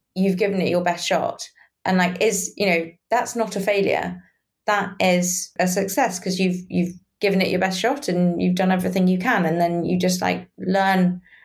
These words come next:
learn from that and use it in a constructive way. So yeah, I think, you know, both in training and racing, that's definitely something I've been focused in,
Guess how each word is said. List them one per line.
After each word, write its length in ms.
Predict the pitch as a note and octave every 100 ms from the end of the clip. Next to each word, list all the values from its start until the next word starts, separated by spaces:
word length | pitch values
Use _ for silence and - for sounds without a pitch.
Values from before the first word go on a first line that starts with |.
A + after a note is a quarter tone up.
| _ -
learn 340 | G3 G3+ G3 G3
from 260 | F#3+ F3+
that 320 | F3+ F3 - - _
and 240 | F3+ F3+ F3
use 220 | G3 F#3+
it 60 | F#3+
in 120 | F3
a 100 | F3+
constructive 640 | F3+ F3+ - F#3+ - F3
way. 380 | F#3 E3+ - - _ _ _ _ _ _ -
So 600 | - G#3+ G3+ G3+ G3 -
yeah, 320 | G#3+ G#3 D#3+ -
I 120 | G3
think, 280 | G#3+ G3+ F3+ - _ -
you 100 | G3
know, 180 | F3 E3+
both 320 | F#3 F#3 F3+
in 320 | F3 E3+ E3+ - _ -
training 640 | - F#3 F3+ E3+ E3+ D#3+ -
and 280 | E3+ E3+ E3
racing, 680 | D#3+ E3+ D#3+ C3+ D#3 E3 - - -
that's 260 | G#3 F3+ F#3
definitely 300 | F3+ F3+ -
something 280 | F#3+ D3 E3+
I've 200 | E3+ F3
been 140 | E3+
focused 360 | F3 E3+ F3 -
in, 320 | E3+ - -